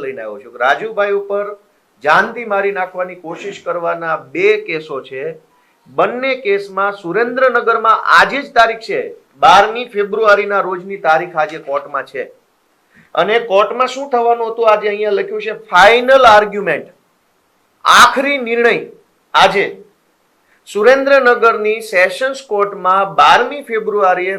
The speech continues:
રાજુભાઈ કરપડા, જો અહીંયા આરોપીના નામ લખ્યા છે, ભૂપતભાઈ જીલુભાઈ,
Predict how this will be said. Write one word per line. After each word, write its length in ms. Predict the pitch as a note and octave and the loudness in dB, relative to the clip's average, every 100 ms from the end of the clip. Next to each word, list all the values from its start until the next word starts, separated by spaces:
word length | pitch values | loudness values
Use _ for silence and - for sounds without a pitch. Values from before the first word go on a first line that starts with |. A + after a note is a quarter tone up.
| C#3 | 0
રાજુભાઈ 640 | C3 - A3+ G#3+ A3 G#3 | 0 0 -4 -8 -8 -4
કરપડા, 480 | F#3 F#3 F#3 F3+ F#3 F#3+ C#3+ | -4 -4 0 0 0 -4 -10
જો 60 | F3+ | -10
અહીંયા 240 | F#3 F3 | -2 0
આરોપીના 400 | F3 F#3 F#3+ F#3+ | 0 -2 -8 -6
નામ 240 | F#3 F3+ F3+ | -6 -6 -8
લખ્યા 260 | F3+ F3 | -6 -6
છે, 160 | E3+ D#3+ | -6 -12
ભૂપતભાઈ 580 | C3+ D3+ E3+ E3+ F3 - | -14 -6 -6 -4 -4 -4
જીલુભાઈ, 580 | D3+ F3 F3 F3+ G3+ G3+ | -8 -8 -2 -2 -2 -8